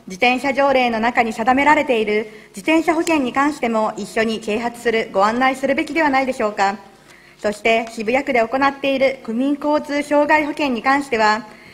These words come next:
加入申し込み可能な期間が約二ヶ月と限定的で、とても短いです。区民交通障害保険の加入可能な申し込み時期を柔軟にすることや、もしくは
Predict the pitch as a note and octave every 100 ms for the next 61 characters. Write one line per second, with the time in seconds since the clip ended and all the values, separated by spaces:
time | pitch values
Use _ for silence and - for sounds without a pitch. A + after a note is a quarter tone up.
0 | - - A3 A#3 B3 A#3+ G#3 B3+ - C#4+
1 | C4+ B3+ C4 D4 C#4 C4+ - D4 B3 G3+
2 | F3 G#3 C4 A#3+ F3+ G3+ D4+ D#4+ D4+ -
3 | F#3+ - - G#3 F#3 - - - G#3+ C4+
4 | C#4+ C#4+ C#4+ C#4 C4+ C4+ A3 C#4 C#4+ G#3
5 | G3+ C#4 D#4 A3+ A3+ - - - - -
6 | - - A3+ A#3 A#3+ B3+ C4 C4 C4 C4+
7 | C#4 C#4+ D4 C#4+ D4 D4+ B3+ A#3+ A#3 A#3
8 | - - A#3 C4+ D4 D4 C#4 C#4+ D4 D4
9 | B3 C4+ C#4+ D4 C#4+ D4 - B3 A3+ A3
10 | - - A#3 D4 D#4+ D#4+ D#4 D4+ D4+ D#4
11 | D4+ B3+ A#3 B3 - - - - A#3 A#3
12 | B3+ A#3 G#3